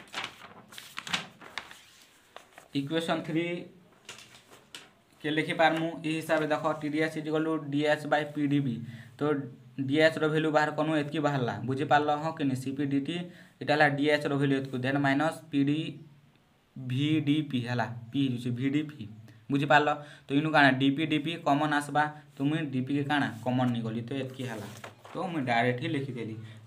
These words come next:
ଇନୁ ଆମେ କାଣା ଜାନୁ ପିଲେ? ଇନୁ ଆମେ ଜାନୁ ଯେ the three T D S equation in thermodynamics are also known as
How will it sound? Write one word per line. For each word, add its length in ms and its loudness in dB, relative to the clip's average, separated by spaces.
ଇନୁ 100 0
ଆମେ 220 2
କାଣା 280 2
ଜାନୁ 260 0
ପିଲେ? 220 2
ଇନୁ 80 2
ଆମେ 120 2
ଜାନୁ 200 2
ଯେ 100 0
the 120 2
three 240 0
T 20 -4
D 100 -2
S 140 0
equation 380 -4
in 100 4
thermodynamics 760 2
are 200 4
also 300 -2
known 260 2
as 120 4